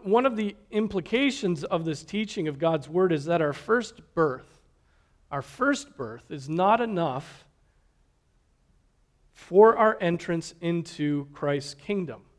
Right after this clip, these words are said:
So many people today think that just because they are alive and they've been born and they're human, right,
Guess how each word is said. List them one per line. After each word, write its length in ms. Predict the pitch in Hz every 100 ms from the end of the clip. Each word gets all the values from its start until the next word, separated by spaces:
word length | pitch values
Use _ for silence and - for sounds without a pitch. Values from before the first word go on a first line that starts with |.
| _ _ _
So 480 | - - 220 254 294
many 380 | 277 262 269 262
people 560 | 262 - 277 269 202 170
today 540 | - 180 175 170 175
think 460 | 175 247 262 220 180
that 220 | 196 165
just 360 | 170 254 -
because 500 | 247 208 - 202 170
they 220 | 156 185 175
are 140 | 170
alive 680 | 160 175 240 254 240 226 175
and 160 | 185
they've 220 | 180 170 156
been 220 | 175 165
born 500 | 147 233 247 240 214
and 120 | 170
they're 200 | 165 156
human, 840 | - - 311 320 240 135 127 208 - _ _ _ _ _ _ _ _
right, 300 | - 190 208